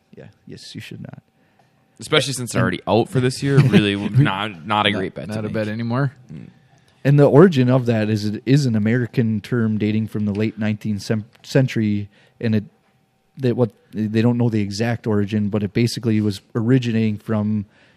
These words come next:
Speaker 1: some sort of wild, wild west poker game where someone actually did bet a farm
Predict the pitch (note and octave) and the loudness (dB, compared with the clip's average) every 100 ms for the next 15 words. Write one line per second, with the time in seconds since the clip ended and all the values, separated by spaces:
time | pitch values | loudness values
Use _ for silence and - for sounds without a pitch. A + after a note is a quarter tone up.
0 | - A#2+ A2 A#2+ G#2+ A2 A#2 A2+ A2 A2 | -8 -4 0 2 2 2 2 0 -2 -2
1 | A2+ G#2+ G2+ A#2 - - - - - C#3 | -2 -2 -2 -4 -6 -12 -16 -6 0 0
2 | A2 G2+ G#2+ G#2 G2+ G#2 G2+ - A#2 G#2+ | -2 -4 -2 -2 -2 -2 -2 -2 -4 -2
3 | G#2 G#2 - G2+ G#2 G#2+ G2 F#2+ A2+ G#2 | -4 -6 -8 -10 -8 -8 -8 -12 -10 -10
4 | G2 - G2+ F#2+ G2 G2+ | -12 -12 -12 -12 -14 -16